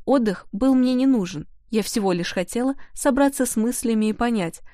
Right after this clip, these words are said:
как отказаться от сомнительной чести сопровождать Абьери в поездке, но Мартине об этом знать не стоило.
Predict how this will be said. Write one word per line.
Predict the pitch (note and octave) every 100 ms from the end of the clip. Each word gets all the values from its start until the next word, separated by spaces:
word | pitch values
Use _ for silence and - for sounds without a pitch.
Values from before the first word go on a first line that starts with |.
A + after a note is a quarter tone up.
| - -
как | - F#3
отказаться | F#3+ - G3 G3 F3+ - -
от | - -
сомнительной | - G3 G3 F#3+ - F3 F3
чести | - A3+ -
сопровождать | C4+ G3+ G3 F3 F3+ F#3 E3+
Абьери | F3 E3+ F#3 G3+
в | -
поездке, | G#3+ G#3+ G3 - - - - - - -
но | F#3+
Мартине | F3+ F3 - A#3 C#4 C#4+ _
об | C#4+ C4+
этом | D4 C#4+
знать | C4 F#3 D#3+
не | D#3+
стоило. | E3 F3 E3+ E3 E3